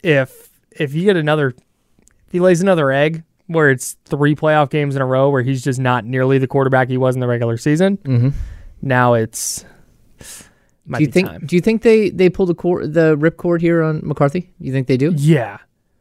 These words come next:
Speaker 1: I don't know. I, I, although Jason Garrett was there for a decade.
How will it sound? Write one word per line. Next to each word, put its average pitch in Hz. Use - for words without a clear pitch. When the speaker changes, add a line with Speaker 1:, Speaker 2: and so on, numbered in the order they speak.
Speaker 1:
I 196
don't 233
know. 196
I, 208
I, -
although 160
Jason 240
Garrett 175
was 151
there 143
for 127
a 117
decade. -